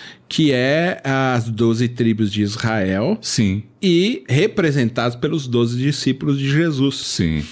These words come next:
Speaker 1: que são as doze colunas, tanto
Speaker 2: Sim.
Speaker 1: das tribos quanto das coisas.
Speaker 2: Sim.
Speaker 1: Por isso que lá vai aparecer os cento e quarenta e quatro mil, são tantos mil de cada, de cada
Speaker 2: Sim.
Speaker 1: tribo e tal, tudo isso. É, essa relação é que a gente precisa entender.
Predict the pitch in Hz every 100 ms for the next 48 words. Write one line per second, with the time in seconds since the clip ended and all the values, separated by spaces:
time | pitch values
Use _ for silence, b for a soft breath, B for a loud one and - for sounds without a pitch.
0 | - - 139 - 143 143 139 135 135 147
1 | 190 147 117 101 - - 110 110 135 135
2 | - 131 139 156 - 156 175 170 107 -
3 | - 87 80 139 151 - 147 131 131 123
4 | 123 117 123 113 113 104 120 110 101 110
5 | 110 - 202 151 123 131 120 107 - 95
6 | 98 113 107 127 110 113 113 110 104 -
7 | 113 107 107 98 - B B - 107 -
8 | 104 139 143 117 131 131 117 101 104 -
9 | 110 123 123 147 143 92 - B B -
10 | 156 - 180 220 180 139 117 98 - -
11 | 240 175 101 117 - 117 117 113 135 -
12 | 123 113 113 110 101 104 95 87 -